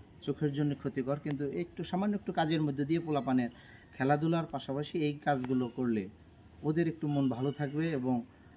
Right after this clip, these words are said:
আহ, অনেক কিছু থেকে ওদের, আহ,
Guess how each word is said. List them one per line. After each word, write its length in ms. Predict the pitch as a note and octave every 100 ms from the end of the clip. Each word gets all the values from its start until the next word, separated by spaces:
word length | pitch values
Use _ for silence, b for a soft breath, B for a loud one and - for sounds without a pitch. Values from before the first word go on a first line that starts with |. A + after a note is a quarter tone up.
| -
আহ, 280 | A#2 A#2 A2 G#2 - - - - - - - - -
অনেক 200 | D#3+ F#3
কিছু 200 | G3 F3
থেকে 200 | D#3 C#3
ওদের, 240 | C#3 C3+ A#2
আহ, 520 | - - A#2+ A#2